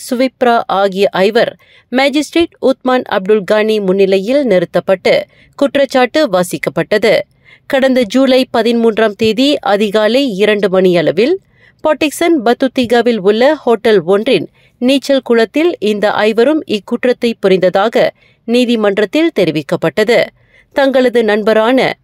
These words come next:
முப்பத்தி எட்டு வயது உடல் ஊனமுற்றவரின் மரணத்திற்கு இந்த ஐவரின் கவனக்குறைவும் அலட்சிய போக்கும் காரணமாகும் என்று குற்றச்சாட்டில் கூறப்பட்டது.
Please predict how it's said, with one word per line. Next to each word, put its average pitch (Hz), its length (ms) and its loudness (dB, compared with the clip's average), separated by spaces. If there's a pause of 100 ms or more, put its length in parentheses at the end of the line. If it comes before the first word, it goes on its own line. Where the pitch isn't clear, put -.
(120)
முப்பத்தி 240 480 -2
எட்டு 202 280 0
வயது 214 520 0
உடல் 240 440 2
ஊனமுற்றவரின் 202 840 0
மரணத்திற்கு 196 800 0 (360)
இந்த 269 300 0
ஐவரின் 269 680 0
கவனக்குறைவும் 208 800 0 (360)
அலட்சிய 277 560 0
போக்கும் 262 360 0
காரணமாகும் 208 800 0
என்று 220 500 0
குற்றச்சாட்டில் 214 760 0
கூறப்பட்டது. 185 760 0